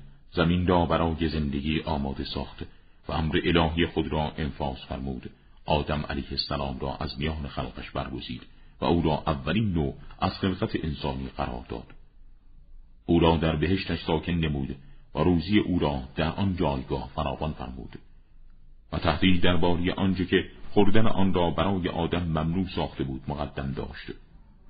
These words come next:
و به او اعلام فرمود اقدام به آنچه نهی شده قرار گرفتن در معرض معصیت خداوندی و به خطر انداختن مقام و منزلت خویش است.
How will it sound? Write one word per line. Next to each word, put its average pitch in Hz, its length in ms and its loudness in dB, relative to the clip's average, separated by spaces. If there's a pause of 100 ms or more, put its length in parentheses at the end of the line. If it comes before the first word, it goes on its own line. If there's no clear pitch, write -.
(220)
و 71 100 4
به 78 80 2
او 82 220 4
اعلام 80 340 4
فرمود 69 480 -4 (440)
اقدام 101 500 4
به 90 80 2
آنچه 98 340 0
نهی 85 320 0
شده 78 320 -2 (280)
قرار 80 300 4
گرفتن 104 460 2
در 95 140 0
معرض 90 400 -2
معصیت 87 480 -2
خداوندی 73 720 -2 (380)
و 71 80 -4
به 73 100 -2
خطر 90 260 0
انداختن 90 540 2
مقام 85 460 0
و 82 60 -2
منزلت 69 580 -6
خویش 69 240 -6
است. - 300 -14